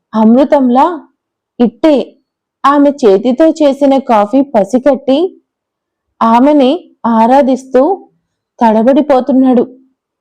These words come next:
అతన్ని అంత విచిత్రంగా చూస్తుంటే కిచెన్ వైపు రెండు అడుగులు వేసి తడబడి అతని గమ్యం మార్చుకొని మీటింగ్కి హాజరు కావాలని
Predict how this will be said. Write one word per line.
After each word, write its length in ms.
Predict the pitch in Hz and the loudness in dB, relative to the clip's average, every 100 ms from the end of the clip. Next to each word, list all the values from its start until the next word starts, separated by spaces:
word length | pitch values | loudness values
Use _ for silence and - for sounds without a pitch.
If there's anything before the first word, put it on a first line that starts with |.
| _ _ _ _ _ _ - | _ _ _ _ _ _ -6
అతన్ని 580 | 311 330 277 277 392 - - | -2 0 2 0 -2 -6 -6
అంత 280 | 220 214 247 | -2 -2 0
విచిత్రంగా 680 | 269 262 277 269 294 285 294 262 | 0 -2 -4 -2 0 2 0 -2
చూస్తుంటే 640 | 262 269 240 254 320 349 - _ _ _ _ _ _ _ | -4 -2 0 2 0 -4 -16 _ _ _ _ _ _ _
కిచెన్ 360 | 240 - 302 320 | -2 0 0 2
వైపు 320 | 311 247 311 | 2 0 0
రెండు 360 | 269 240 226 269 | 0 2 2 2
అడుగులు 340 | 262 269 294 | 2 2 2
వేసి 600 | 247 226 226 262 294 - _ _ _ _ _ _ - | 2 0 0 -4 -4 -8 _ _ _ _ _ _ -2
తడబడి 760 | 233 220 262 302 285 262 - _ _ | 0 0 0 0 0 -2 -6 _ _
అతని 340 | 269 294 285 269 | -6 -2 0 0
గమ్యం 500 | 214 208 208 269 285 | 0 0 2 2 2
మార్చుకొని 720 | 262 240 - 233 233 254 320 - _ _ _ _ _ _ - | 0 -2 -4 -2 0 0 -4 -10 _ _ _ _ _ _ -2
మీటింగ్కి 560 | 226 247 254 330 320 349 | 0 0 0 0 2 0
హాజరు 440 | 285 233 214 285 | 0 0 0 -2
కావాలని 760 | 285 269 254 254 233 233 247 | 0 0 2 2 2 0 0